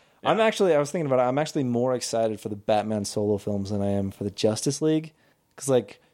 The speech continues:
Speaker 1: I don't know, Batman is so much cooler, and, uh, Ben Affleck actually did a pretty good job, and, uh, yeah, I just wanna see
Speaker 2: Yeah.
Speaker 1: more Batman.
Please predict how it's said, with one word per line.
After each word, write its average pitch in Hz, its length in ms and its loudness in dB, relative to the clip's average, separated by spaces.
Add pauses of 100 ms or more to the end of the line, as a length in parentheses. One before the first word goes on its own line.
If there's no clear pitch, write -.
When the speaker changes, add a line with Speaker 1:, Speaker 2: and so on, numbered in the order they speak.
(300)
Speaker 1:
I 165 40 -2
don't 180 80 0
know, 151 220 2 (120)
Batman 180 380 2
is 165 120 0
so 175 160 2
much 170 180 -2
cooler, 117 320 4
and, 113 440 0 (580)
uh, 107 240 0
Ben 135 200 2
Affleck 151 380 0
actually 135 240 -2
did 123 80 0
a - 20 -10
pretty 123 140 -4
good 117 140 -2
job, 110 340 4 (580)
and, 104 420 -4
uh, 95 60 -6 (580)
yeah, - 200 -8 (120)
I - 100 -2
just 170 120 0
wanna 135 140 2
see 95 100 -2
Speaker 2:
Yeah. 120 60 0
Speaker 1:
more - 80 2
Batman. 107 460 -6